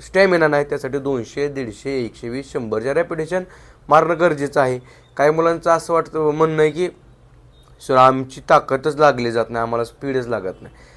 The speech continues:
तर त्या स्पीडकरिता तुम्ही एकशे वीस, ऐंशी, सत्तर, साठ, चाळीस, तीस मीटरच्या रेपिटेशन मारणं गरजेचं आहे, याने तुमचं स्पीड वाढेल.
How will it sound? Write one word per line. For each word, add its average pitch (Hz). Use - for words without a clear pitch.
तर 170
त्या 208
स्पीडकरिता 139
तुम्ही 95
एकशे 139
वीस, 143
ऐंशी, 123
सत्तर, 120
साठ, 113
चाळीस, 104
तीस 123
मीटरच्या 104
रेपिटेशन 123
मारणं 165
गरजेचं 135
आहे, 139
याने 147
तुमचं 147
स्पीड 208
वाढेल. 107